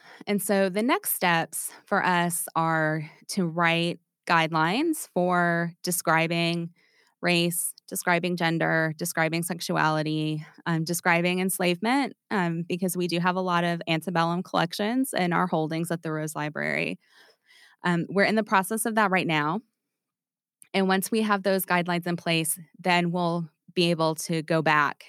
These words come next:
and start editing some of the, the findings that we've identified as being problematic.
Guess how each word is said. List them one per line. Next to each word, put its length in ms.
and 120
start 360
editing 480
some 220
of 160
the, 200
the 460
findings 560
that 240
we've 180
identified 560
as 120
being 200
problematic. 760